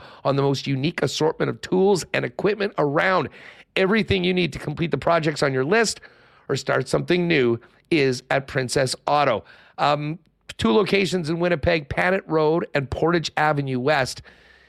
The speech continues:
And you could always shop online twenty-four seven, three sixty-five at princess auto dot com. Speaking of the holidays,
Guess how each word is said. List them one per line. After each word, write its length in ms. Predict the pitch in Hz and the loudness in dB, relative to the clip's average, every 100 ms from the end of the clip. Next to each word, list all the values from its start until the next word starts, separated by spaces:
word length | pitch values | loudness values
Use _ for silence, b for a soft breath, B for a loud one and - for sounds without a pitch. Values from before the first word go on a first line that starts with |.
| B | B
And 100 | 143 | -6
you 80 | 135 | -4
could 160 | 147 147 | -2 -2
always 360 | 147 143 147 | 0 2 2
shop 300 | - 139 120 | 0 0 0
online 440 | 131 123 120 117 107 | 0 0 0 0 -4
twenty-four 760 | - 147 165 131 - 143 139 | -4 -2 -2 -2 0 0 0
seven, 480 | - - 143 127 110 | 0 0 0 0 -4
three 260 | - 151 131 | -4 -4 -2
sixty-five 960 | - 147 - 127 104 147 143 127 98 B B B B B | -4 -6 -6 -10 -4 0 2 0 -2 B B B B B
at 200 | 135 - | -6 -4
princess 420 | 160 151 160 143 - | -4 0 0 0 0
auto 260 | 147 147 143 | 2 2 0
dot 320 | 147 143 143 | 0 0 0
com. 300 | 160 147 123 | 0 0 -2
Speaking 420 | - 156 135 135 | -6 -6 -4 -4
of 60 | 131 | -2
the 120 | 117 | 0
holidays, 760 | 139 156 165 170 180 220 - | 2 2 2 2 2 2 -2